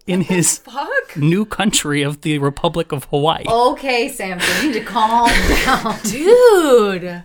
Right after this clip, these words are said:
Speaker 3: Take
Speaker 2: What?
Speaker 3: a step back.
Speaker 2: A pissy white dude.
Speaker 1: Yeah.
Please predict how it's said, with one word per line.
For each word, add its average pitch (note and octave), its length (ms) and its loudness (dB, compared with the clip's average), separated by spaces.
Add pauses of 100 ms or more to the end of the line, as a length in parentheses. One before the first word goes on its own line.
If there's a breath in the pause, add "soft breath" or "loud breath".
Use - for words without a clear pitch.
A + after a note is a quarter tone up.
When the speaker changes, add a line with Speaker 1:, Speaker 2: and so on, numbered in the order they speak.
(540 loud breath)
Speaker 3:
Take G#3+ 120 -8
Speaker 2:
What? G#4 280 6
Speaker 3:
a C#5+ 80 0
step C4+ 260 -2
back. B3+ 520 0
Speaker 2:
A C4+ 80 0
pissy F#4+ 580 -4
white A3 300 -4
dude. E3+ 460 -10
Speaker 1:
Yeah. - 320 -6